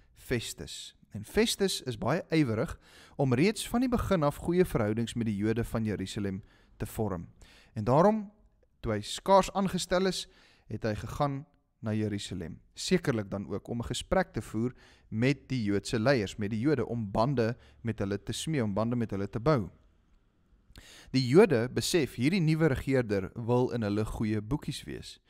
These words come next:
En daarom versoek hulle hom om 'n guns vir hulle te doen. Die guns wat hulle van hom vra is dat hy, dat hy vir Paulus na Jerusalem moet bring. Natuurlik is hulle agenda om vir Paulus dood te maak.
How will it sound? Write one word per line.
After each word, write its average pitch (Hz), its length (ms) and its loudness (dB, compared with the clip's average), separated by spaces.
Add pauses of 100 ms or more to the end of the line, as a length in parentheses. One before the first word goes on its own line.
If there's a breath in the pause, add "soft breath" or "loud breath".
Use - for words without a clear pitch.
(360 loud breath)
En 113 80 -10
daarom 196 260 -2
versoek - 440 -4
hulle 127 140 0
hom 101 280 -4 (540 soft breath)
om 151 140 2
'n 139 120 2 (120)
guns 180 420 0
vir 110 160 -6
hulle 98 160 -4
te - 160 -8
doen. 71 260 -10 (360 soft breath)
Die - 100 -8
guns 220 400 0
wat 160 120 -2
hulle 120 140 0
van 110 200 -4
hom 104 120 -6
vra 104 380 -6
is - 220 -8 (320 loud breath)
dat 110 180 -2
hy, 113 260 2
dat 113 200 0
hy 127 220 2
vir 117 200 -4 (160)
Paulus 151 600 2 (260)
na 113 100 -2
Jerusalem 110 760 0 (180)
moet 107 260 -6
bring. 95 280 -6 (380 loud breath)
Natuurlik 170 560 0 (260)
is 131 120 -6
hulle 123 220 2
agenda 120 580 -2 (400 soft breath)
om 123 140 -4
vir 110 140 -4
Paulus 110 720 0
dood 117 420 -2
te 117 80 -6
maak. 87 380 -10